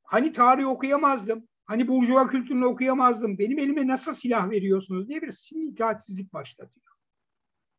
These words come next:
Silah almayı reddediyor. Kızılca kıyamet kopuyor aslında. Mustafa Cemiloğlu'nun tanınmaya başlaması bu askere alınmasıyla beraber. Ve arkasından devam eden silsilede bin dokuz yüz yetmişli yıllarda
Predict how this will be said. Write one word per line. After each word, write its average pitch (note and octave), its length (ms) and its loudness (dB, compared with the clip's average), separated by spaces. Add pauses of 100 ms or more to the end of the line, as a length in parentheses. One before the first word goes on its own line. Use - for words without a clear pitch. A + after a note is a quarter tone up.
(140)
Silah D4 380 6
almayı C4 320 2
reddediyor. A#3+ 480 -2 (720)
Kızılca B3+ 440 0
kıyamet B3+ 460 0
kopuyor F3+ 300 -6
aslında. F3 220 -8
Mustafa G3+ 300 -4
Cemiloğlu'nun G#3+ 640 0 (140)
tanınmaya A#3 520 -2
başlaması F#3+ 480 -4
bu C#4 120 -10
askere A3 300 -8
alınmasıyla G3 640 -4
beraber. - 440 -20 (840)
Ve C#4 40 -4
arkasından C4+ 800 4 (640)
devam C#4+ 340 8
eden A3 260 2
silsilede F#3+ 800 -4 (640)
bin G#3 120 2
dokuz B3 260 -2
yüz A3+ 80 -4
yetmişli C4 480 0
yıllarda C4+ 760 4